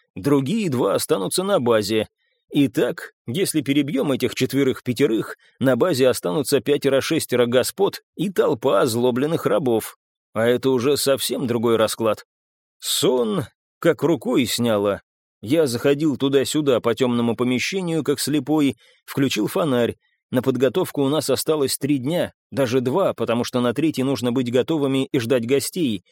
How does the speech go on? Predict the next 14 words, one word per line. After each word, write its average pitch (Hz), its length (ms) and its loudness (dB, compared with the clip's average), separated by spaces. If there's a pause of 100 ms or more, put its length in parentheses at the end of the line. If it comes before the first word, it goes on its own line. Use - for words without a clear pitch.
(360)
Можно, 127 280 0
конечно, 131 440 0
бежать 123 360 0
отсюда 131 380 -2
и 120 80 0
прорываться 123 580 0
в 113 80 -4
город, 147 400 0 (280)
но 127 120 0
нужно 139 280 0
сперва 143 380 2
вытащить 127 440 -2
киндерманов. 117 840 0
Раз. 135 460 0